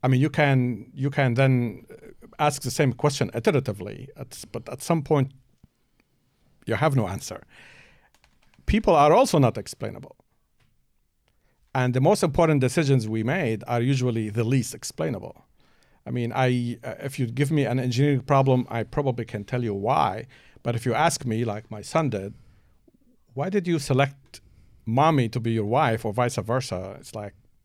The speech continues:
I don't know how to explain it. I mean, I give him reasons. She's beautiful, she's smart, she's funny, but a lot of women are beautiful, smart, and funny. I'm not attracted to them.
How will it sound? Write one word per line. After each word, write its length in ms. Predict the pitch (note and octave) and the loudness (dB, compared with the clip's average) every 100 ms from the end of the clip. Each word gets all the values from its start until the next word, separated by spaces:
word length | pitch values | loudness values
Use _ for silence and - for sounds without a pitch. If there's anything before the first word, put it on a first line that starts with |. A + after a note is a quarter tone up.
| _ _ _ | _ _ _
I 60 | G#2+ | -6
don't 120 | C3 | -4
know 100 | F3+ | -4
how 80 | F#2 | -6
to 80 | - | -8
explain 360 | - - G2 | -14 -10 -8
it. 120 | A#2 - _ _ _ _ _ _ _ _ _ - | -8 -12 _ _ _ _ _ _ _ _ _ -14
I 80 | - | -4
mean, 120 | B2 | -2
I 120 | A#2+ A#2+ | 0 2
give 160 | D#3+ | 2
him 220 | D#3 B2 | 4 2
reasons. 580 | G#2+ D3 F3+ A2 G2 G#2+ A2 | 2 2 2 -2 -6 -10 -12
She's 260 | G2+ A2+ G2+ | -8 -6 -6
beautiful, 440 | G#2 D3+ D3 C#3+ | -2 0 2 0
she's 200 | C#3 A#2 | -2 -4
smart, 760 | - - A#2+ B2+ B2 B2 A#2 A#2 _ _ - _ | -6 -4 0 2 4 2 0 -6 _ _ -20 _
she's 240 | - A#2 - | -8 -8 -8
funny, 480 | - C3+ B2+ A#2 A2+ | 0 2 4 2 -2
but 260 | A2 G#2+ - - _ _ _ _ _ - | -4 -8 -10 -20 _ _ _ _ _ -2
a 60 | |
lot 180 | A2+ D#3 | 2 2
of 80 | C#3 | 2
women 220 | G#2+ G2+ | 0 -2
are 280 | G#2 G2 G#2+ - | -8 -10 -12 -8
beautiful, 320 | A2+ A2 A2+ | -6 -6 -8
smart, 340 | - G#2+ G2 | -8 -6 -6
and 100 | - | -8
funny. 380 | - A2+ F#2+ E2 - - _ _ - | -8 -8 -8 -16 -20 -20 _ _ -12
I'm 140 | G#2 | -6
not 160 | A#2+ C3+ | -4 -4
attracted 420 | G#2 B2+ C3 G2+ | -6 -6 -6 -8
to 100 | F#2 | -10
them. 300 | E2+ D#2 - | -14 -16 -20